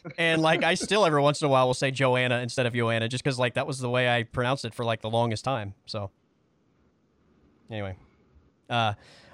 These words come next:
all right, so Jake Matthews over Andre Fialho. That was, I mean, especially considering the amount of momentum Andre Fialho has had this year,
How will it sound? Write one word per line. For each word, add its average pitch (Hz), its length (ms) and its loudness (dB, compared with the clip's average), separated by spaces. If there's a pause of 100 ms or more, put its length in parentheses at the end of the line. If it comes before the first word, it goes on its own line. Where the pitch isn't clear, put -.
all 202 80 6
right, 185 180 2
so 196 380 6 (100)
Jake 226 240 0
Matthews 160 460 2
over 135 180 2
Andre 151 360 2
Fialho. 120 640 0
That 160 200 2
was, 147 320 2
I 175 60 -2
mean, 160 100 2
especially 208 380 0
considering 160 640 4
the 143 100 2
amount 147 160 4
of 143 60 4
momentum 131 520 4
Andre 135 240 2
Fialho 127 460 2
has 123 160 -4
had 113 400 0
this 123 240 -2
year, 107 300 -2